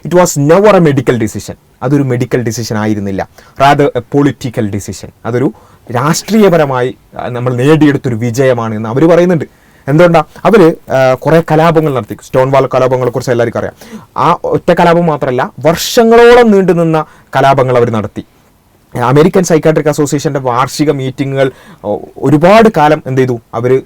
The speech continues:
നിർത്തലാക്കി, അല്ലെങ്കിൽ അത്, ആ, നടത്താൻ പറ്റാത്തൊരവസ്ഥ ഉണ്ടാക്കി, അവിടേക്ക് കയറി ചെന്ന് അക്രമങ്ങൾ അഴിച്ചുവിട്ടു. ഇങ്ങനെയുള്ള ഒരുപാട് കാര്യങ്ങൾ നടന്നപ്പോൾ അവസാനം,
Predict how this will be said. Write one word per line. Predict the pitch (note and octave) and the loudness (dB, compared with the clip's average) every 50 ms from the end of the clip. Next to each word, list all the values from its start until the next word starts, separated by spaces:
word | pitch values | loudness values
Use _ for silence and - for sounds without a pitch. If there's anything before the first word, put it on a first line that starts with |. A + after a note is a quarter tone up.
| - A#2 | -4 -6
നിർത്തലാക്കി, | A#2+ A#2 A2+ - - C#3+ C3 A#2+ - B2+ | -6 -6 -4 -2 -2 -2 -2 -2 -2 -4
അല്ലെങ്കിൽ | A#2 A#2 A#2+ B2 | -4 -2 -2 -2
അത്, | A#2+ A#2 C3 C3 B2+ - - E3+ - - | -2 0 -2 -2 -4 -6 -12 -20 -12 -8
ആ, | A2 A2+ A2+ A2+ | -6 -4 -4 -4
നടത്താൻ | A2+ B2 A#2+ B2 C3 - - E3+ E3+ F3 | -4 -2 -2 -2 -2 0 0 0 2 2
പറ്റാത്തൊരവസ്ഥ | D#3+ D3+ - E3 D3 C#3+ C#3 B2+ A#2 A#2 - - B2 | 0 0 0 0 0 0 0 -2 -2 -2 -2 -4 -4
ഉണ്ടാക്കി, | A#2+ A2 A2 G#2 - - A2+ | -2 -2 -2 -4 -4 -4 -4
അവിടേക്ക് | A#2 A2+ A#2+ B2+ B2+ - C#3+ C3 - | -4 0 0 0 0 0 -2 -4 -2
കയറി | B2+ A#2+ B2 B2+ | -2 0 0 -2
ചെന്ന് | B2+ - C3+ A#2+ A#2+ A2+ | -2 -4 -4 -6 -6 -8
അക്രമങ്ങൾ | G2+ - - - C#3 C3+ C3+ C3+ C3 B2+ - | -8 -8 -6 -4 -4 -4 -4 -6 -8 -8 -6
അഴിച്ചുവിട്ടു. | - A#2 A#2 A2 A2 A#2+ A2 G#2+ - A#2 | -6 -4 -4 -6 -6 -8 -8 -8 -8 -10
ഇങ്ങനെയുള്ള | G#2+ - - _ - A#3 A#3+ A3+ F#3+ | -12 -12 -16 _ -2 0 2 2 2
ഒരുപാട് | D3+ C#3 D#3 D3+ D#3+ E3+ E3 E3 | 2 0 2 2 2 0 0 0
കാര്യങ്ങൾ | C#3 C3 - C#3+ C#3 | -2 -2 -2 -4 -6
നടന്നപ്പോൾ | C3 A#2 A2 A2 A#2+ A#2+ - C3 | -6 -6 -6 -8 -8 -8 -8 -6
അവസാനം, | A2+ G#2+ B2 - - D3 D3 D#3+ F#3 G3+ A3 | -6 -6 -6 -6 -4 -2 -2 0 -2 -2 -4